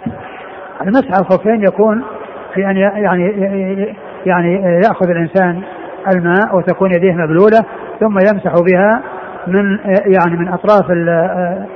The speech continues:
يعني القدم من فوق إلى أن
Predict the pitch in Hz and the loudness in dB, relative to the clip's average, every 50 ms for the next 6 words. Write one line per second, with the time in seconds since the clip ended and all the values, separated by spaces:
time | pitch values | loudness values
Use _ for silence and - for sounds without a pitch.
0 | - - - - - - 180 165 175 170 170 190 196 180 175 170 175 175 175 185 | -16 -16 -16 -10 -4 -2 0 2 2 2 0 0 0 0 0 0 2 2 2 2
1 | 180 185 185 180 180 180 180 180 - 202 175 185 180 175 170 160 - 175 208 220 | 2 0 -2 -2 -2 -2 -2 -2 0 0 2 0 0 0 -2 0 2 4 6 6
2 | 226 - - - - - - - - - - 220 220 214 208 208 202 196 202 202 | 4 2 0 -8 -14 -14 -14 -14 -14 -2 0 4 4 4 4 4 2 0 0 -2
3 | 214 | -4